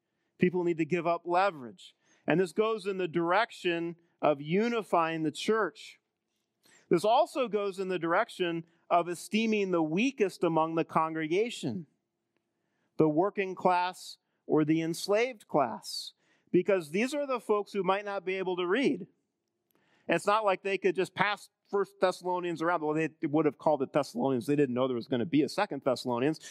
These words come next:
They would have just passed Thessalonians around and they, and, and read it. They couldn't do that 'cause not everybody could read.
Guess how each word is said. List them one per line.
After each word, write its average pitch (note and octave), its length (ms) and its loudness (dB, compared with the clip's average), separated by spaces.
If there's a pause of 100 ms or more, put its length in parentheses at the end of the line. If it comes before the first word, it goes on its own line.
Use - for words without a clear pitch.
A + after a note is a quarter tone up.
(140)
They E3+ 100 6
would F#3+ 160 0
have E3+ 100 -2
just E3 220 -4
passed F3 320 0
Thessalonians E3 640 2
around D3 320 0 (200)
and D#3+ 160 2
they, E3 220 0
and, E3+ 300 0
and D#3 200 0
read A3+ 160 4
it. E3+ 80 0
They F3+ 80 -2
couldn't F#3+ 260 -2
do C4 100 -4
that B3 120 2
'cause D#3 120 -8
not G3+ 120 2
everybody F#3 320 0
could D#3 180 -2
read. G#3+ 340 0